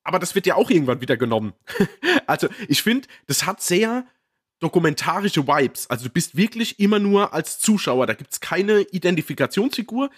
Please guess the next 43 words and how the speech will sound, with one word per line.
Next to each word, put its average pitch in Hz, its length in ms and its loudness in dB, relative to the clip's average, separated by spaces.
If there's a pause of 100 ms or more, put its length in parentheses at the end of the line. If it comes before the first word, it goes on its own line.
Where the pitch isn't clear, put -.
so 202 300 0
wie 208 60 -4
du 202 80 -2
schon 202 160 2
gesagt - 340 -4
hast. 117 180 0
Du 127 100 2
hast, 147 200 0
äh, 147 180 0
Wagner 156 240 0
Moura 165 340 4
zum 127 140 -6
Beispiel, 139 260 0
wo 139 40 4
du 120 100 -6
denkst, 151 220 0 (260)
„Hey, 135 300 2
ist 131 140 0
das 143 80 -6
ein 147 60 0
sympathischer 156 520 0
Typ?“ 240 180 -6 (320)
Und 139 120 0
dann 151 100 -2
siehst 214 240 -2
du 160 40 -8
es 156 140 -8
wieder, 190 240 0
wo 147 60 0
er 285 60 2
sich - 200 -2
an 143 100 -6
absoluter 196 420 -2
Gewalt 156 380 0
aufgeilt. 120 460 -2
Oder 123 120 -2
was - 120 -2
heißt - 160 -2
Gewalt? 147 400 2
Aber, 123 260 0 (300)
ähm, 127 340 0 (680)
dieses 156 260 -2
brachiale 170 800 0